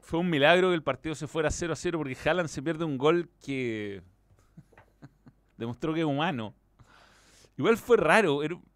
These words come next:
era quizá una pelota para definir con la cabeza, ¿no? ¿Estamos de acuerdo? Pues fue muy, eh, le, le pega muy arriba, el weón tiene un alcance, si le, le pega con la planta el pie o con el borde interno, bueno, a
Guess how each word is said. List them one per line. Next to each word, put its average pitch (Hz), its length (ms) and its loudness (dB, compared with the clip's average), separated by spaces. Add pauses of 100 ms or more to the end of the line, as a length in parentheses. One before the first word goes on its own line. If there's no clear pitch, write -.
era 202 260 0
quizá 185 240 -2
una 214 160 -2
pelota 196 240 0
para 190 120 4
definir 147 280 -4
con 208 140 -2
la 190 100 2
cabeza, 127 460 -2
¿no? 170 260 -10 (540)
¿Estamos 143 260 -8
de 143 60 -2
acuerdo? 147 480 -6 (1800)
Pues 107 140 -10
fue 165 160 -4
muy, 202 240 -6
eh, 170 180 -4
le, 117 220 -8
le 117 240 -6
pega 220 220 -2
muy 202 340 -2
arriba, 156 420 0
el 113 100 -6
weón 170 200 -4
tiene 254 220 -8
un 311 60 -4
alcance, 135 680 -6
si 156 120 -16
le, 139 140 -12
le 123 140 -4
pega 196 160 -4
con 196 180 -6
la 143 220 -4 (200)
planta 220 440 0
el 214 120 -2
pie - 220 -6
o 143 80 2
con 127 200 -2
el 120 320 -6
borde 175 360 -2
interno, 220 540 -4
bueno, 156 320 -10
a 147 140 -4